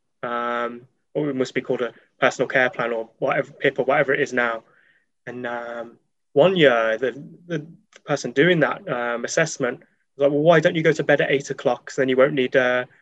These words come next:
someone sleeping over, you know, a care worker sleeping over." And, you know, he's a man in his, in his thirties who, you know, likes to watch Newsnight, you know, likes to go to the cinema, likes to go out, you know, has, you know, likes to st-, as everybody else, you know, has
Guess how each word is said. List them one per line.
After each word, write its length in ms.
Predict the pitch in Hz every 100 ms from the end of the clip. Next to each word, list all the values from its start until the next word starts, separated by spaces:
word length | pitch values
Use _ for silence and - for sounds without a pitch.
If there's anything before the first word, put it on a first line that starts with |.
| _ _
someone 280 | - 131 131
sleeping 360 | - 127 - 151
over, 320 | 220 156 123
you 100 | 131
know, 100 | 127
a 40 |
care 180 | - 135
worker 200 | 139 -
sleeping 300 | - 147 165
over." 340 | 214 170 120 - - _ _
And, 80 | 165
you 40 | 170
know, 60 |
he's 360 | 135 165 143 135
a 320 | 139 160 135
man 280 | 131 135 131
in 100 | 127
his, 340 | 120 113 - _ _ -
in 80 | 123
his 120 | -
thirties 840 | - 143 143 - 135 135 127 - _ _ -
who, 340 | 123 117 117 - _ _
you 60 | 135
know, 120 | 123 - _
likes 180 | 131 -
to 60 | 139
watch 160 | -
Newsnight, 640 | - 143 135 131 123 127 - _ _
you 60 | 135
know, 120 | 120
likes 260 | 127 160 -
to 80 |
go 80 | 131
to 100 | -
the 80 | 123
cinema, 420 | - 147 143 139 127
likes 240 | 143 -
to 80 | 131
go 160 | 120
out, 380 | 135 139 135 147 - - -
you 80 | 131
know, 240 | 120 117 - _ 139
has, 240 | 117 - _ - _
you 80 | 165
know, 120 | 127
likes 160 | 127 -
to 60 | 135
st-, 300 | - - - -
as 180 | 156 139
everybody 400 | 131 131 123 139
else, 400 | 185 120 - -
you 80 |
know, 80 | 120
has 240 | 175 -